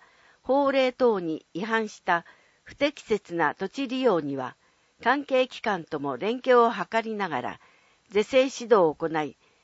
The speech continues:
秩序あるまちづくりに努めていきます。その他の質問項目。迫る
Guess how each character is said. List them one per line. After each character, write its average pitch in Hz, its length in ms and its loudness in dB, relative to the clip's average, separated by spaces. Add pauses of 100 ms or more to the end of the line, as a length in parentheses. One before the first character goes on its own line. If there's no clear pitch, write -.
(280)
秩 - 280 -14
序 190 140 0
あ 170 140 6
る 180 200 -4
ま 170 120 -2
ち 262 140 -12
づ 254 140 -10
く 233 160 -2
り 156 80 -8
に 143 240 -8 (140)
努 254 100 0
め 254 100 -2
て 165 140 -2
い 139 80 -2
き 147 160 -12
ま 135 120 -8
す。 - 200 -20 (680)
そ 240 200 -8
の 294 140 -2
他 220 180 -2
の 160 180 -4
質 247 260 -12
問 254 240 -2
項 214 240 0
目。 - 400 -10 (720)
迫 233 320 2
る 147 240 -6